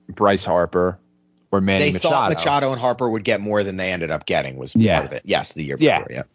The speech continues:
Speaker 1: I mean, I think there's been a lot of things. There's been a lot of, like, trades, too, where it's like,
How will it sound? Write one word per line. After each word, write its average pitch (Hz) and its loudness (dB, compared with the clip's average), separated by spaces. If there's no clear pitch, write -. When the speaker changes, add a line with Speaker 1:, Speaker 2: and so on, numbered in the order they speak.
Speaker 1:
I 180 -2
mean, 196 0
I 180 0
think 175 -2
there's 165 0
been 165 0
a 156 2
lot 143 2
of 147 0
things. 113 -4
There's 101 -10
been 123 0
a 113 -2
lot 113 4
of, 104 -2
like, 98 -2
trades, 110 0
too, 107 2
where 87 2
it's - -6
like, 82 -2